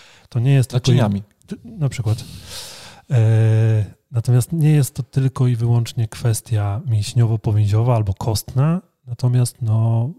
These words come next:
Speaker 1: na takim przykładzie można sobie to, mam wrażenie, jako fizjoterapeucie najłatwiej, najłatwiej wyobrazić.
Speaker 2: Tak.
Speaker 1: No, ale jak już, jak już zaczniemy rozumować w tych wzorcach, to na przykład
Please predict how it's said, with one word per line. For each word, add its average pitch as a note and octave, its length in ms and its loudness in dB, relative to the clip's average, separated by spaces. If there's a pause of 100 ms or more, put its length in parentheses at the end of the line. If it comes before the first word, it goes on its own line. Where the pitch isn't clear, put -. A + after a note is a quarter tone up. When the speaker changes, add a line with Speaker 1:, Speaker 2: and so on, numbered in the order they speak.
(300)
Speaker 1:
na D3 220 -8
takim B2 380 -4
przykładzie A2+ 440 0
można G#2+ 220 -2
sobie A2 240 -2
to, A2 100 -6
mam G#2+ 160 0
wrażenie, G#2 460 0 (300)
jako A2+ 200 -4
fizjoterapeucie A2 840 -2
najłatwiej, G#2 540 0 (640)
najłatwiej G2+ 440 0
wyobrazić. F#2 600 -4 (720)
Speaker 2:
Tak. - 300 -12 (1120)
Speaker 1:
No, C#3+ 180 2
ale D3 200 4
jak D3 220 0
już, - 200 -2
jak E3 160 -6
już D#3 120 -4
zaczniemy D3+ 640 2
rozumować C3+ 480 2
w - 40 -20
tych B2 160 -6
wzorcach, B2 480 -2
to B2+ 640 -2
na A#2+ 120 0
przykład - 720 -6